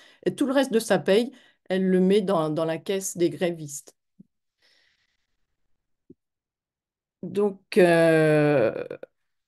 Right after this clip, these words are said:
alors ensuite, euh,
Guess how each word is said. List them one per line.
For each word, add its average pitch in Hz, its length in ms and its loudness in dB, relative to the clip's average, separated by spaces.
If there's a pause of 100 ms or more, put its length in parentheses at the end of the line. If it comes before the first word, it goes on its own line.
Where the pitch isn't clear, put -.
(520)
alors 165 400 -4
ensuite, 214 720 -6
euh, 160 880 4